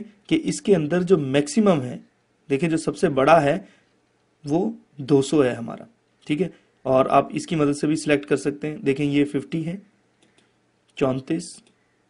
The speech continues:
हंड्रेड, टू हंड्रेड। देखें, ये सबसे बड़ी वैल्यू है, तो जवाब में जो है, ये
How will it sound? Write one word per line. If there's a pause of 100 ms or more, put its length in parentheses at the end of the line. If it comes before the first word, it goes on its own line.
(240)
हंड्रेड, (640)
टू
हंड्रेड। (300)
देखें,
ये
सबसे
बड़ी
वैल्यू
है,
तो
जवाब
में
जो
है,
ये